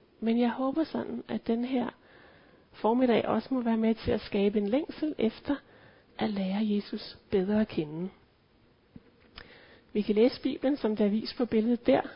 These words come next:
men vi kan også læse Bibelen, når vi kører i toget, eller når vi sidder på kontoret og har en pause,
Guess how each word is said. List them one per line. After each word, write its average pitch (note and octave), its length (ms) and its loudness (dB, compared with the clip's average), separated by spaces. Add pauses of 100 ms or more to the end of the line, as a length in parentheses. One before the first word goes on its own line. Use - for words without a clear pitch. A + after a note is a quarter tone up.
(540)
men A3+ 160 -2
vi A3 80 4
kan A#3+ 140 -2
også B3 260 0
læse C4 300 2
Bibelen, C#4 420 -2 (480)
når G3 120 0
vi G3 100 0
kører G3 260 -4
i E3+ 40 -4
toget, C#4 400 -6 (920)
eller F3+ 680 -2 (680)
når F#3+ 160 -6
vi E3+ 100 -10
sidder - 260 -6
på - 100 -12
kontoret A#3 500 -8
og A3 60 -2
har A3 140 -4
en A3+ 120 -6
pause, A3+ 420 -6